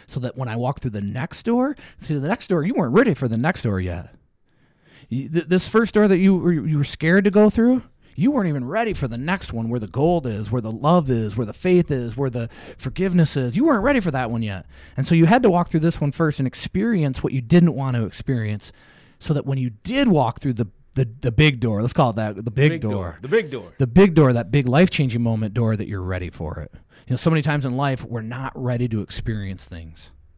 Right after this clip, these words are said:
Speaker 1: because we didn't walk 'cause we wanted to do it our way. And so going back to, you know, th-, the other day, like,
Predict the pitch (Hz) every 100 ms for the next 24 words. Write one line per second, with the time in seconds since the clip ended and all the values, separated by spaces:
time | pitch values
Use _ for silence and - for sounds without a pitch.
0 | _ _ - 110 127 110 110 - - 170
1 | 165 123 139 135 - 117 127 131 113 107
2 | 117 - 120 127 127 120 87 85 - -
3 | - 143 170 147 180 185 156 180 208 -
4 | 147 143 151 143 131 - 113 - _ 65
5 | 95 - 131 139 127 120 180 175 135 120